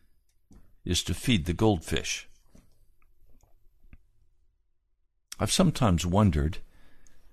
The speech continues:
how much the goldfish can see from their world into my world.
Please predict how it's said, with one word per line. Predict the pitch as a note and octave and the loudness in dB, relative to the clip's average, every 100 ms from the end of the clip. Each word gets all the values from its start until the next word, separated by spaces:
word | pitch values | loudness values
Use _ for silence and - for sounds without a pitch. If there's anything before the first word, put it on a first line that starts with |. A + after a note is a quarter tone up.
| - - - | -20 -20 -8
how | A#2+ | 0
much | G#2 G#2 - - | 2 2 2 -2
the | |
goldfish | E2+ F#2 G2 E2+ - E2+ - - | 0 2 2 0 0 0 0 -2
can | - D2+ | -2 0
see | - - E2+ C#2 C#2+ - - - _ _ _ _ _ _ _ _ _ - | 2 2 2 0 -4 -8 -20 -20 _ _ _ _ _ _ _ _ _ -4
from | G2 F2 | 0 2
their | D2+ G#2+ A#2+ | 2 4 4
world | G2 D#2 D2 C2 D2 - - - - - - _ _ _ _ _ _ | 2 2 0 -2 -4 -6 -10 -10 -16 -20 -20 _ _ _ _ _ _
into | F2+ F2+ G2+ | 0 2 2
my | F2 A2 F2+ | 4 4 2
world. | D2 C2 - - | 0 -2 -6 -16